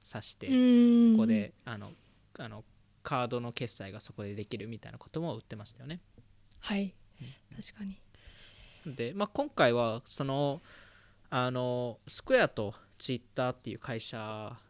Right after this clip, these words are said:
Speaker 1: で、その、同じシーイーオーを抱えてまして、えー、それがジャック・ドーシーなんですけど、
Speaker 2: はい。
Speaker 1: まあ、
Speaker 2: はい。
Speaker 1: ジャック同士だと、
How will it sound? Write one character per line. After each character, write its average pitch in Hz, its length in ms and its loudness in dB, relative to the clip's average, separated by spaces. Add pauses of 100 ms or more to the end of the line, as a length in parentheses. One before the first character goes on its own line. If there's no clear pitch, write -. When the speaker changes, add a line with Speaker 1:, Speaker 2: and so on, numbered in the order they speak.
(320)
Speaker 1:
で、 170 140 -6
そ - 120 -6
の、 120 220 -6
同 165 120 0
じ 170 120 -6
シ - 180 -2
ー 165 40 2
イ 165 40 2
ー 160 100 2
オ 120 40 0
ー - 40 -2
を 98 40 -8
抱 - 300 -14
え 104 40 -14
て - 120 -16
ま 104 120 -12
し - 120 -18
て、 110 240 -12 (260)
え - 140 -16
ー、 117 40 -18
そ - 120 -10
れ 190 140 0
が - 100 2
ジ 117 80 -4
ャ 123 40 -2
ッ - 40 -12
ク・ 135 100 -6
ド 127 120 -6
ー - 20 -6
シ - 140 -14
ー - 40 -20
な - 80 -20
ん - 60 -20
で 120 80 -20
す - 100 -20
け 143 120 -14
ど、 151 220 -6
Speaker 2:
は - 40 -12
い。 - 20 -20 (280)
Speaker 1:
ま 220 60 -8
あ、 - 0 -
Speaker 2:
は - 20 -6
い。 - 20 -8
Speaker 1:
ジ 160 80 0
ャ - 40 2
ッ 220 60 -2
ク 185 60 -4
同 226 100 4
士 226 140 -2
だ 127 80 2
と、 98 380 -6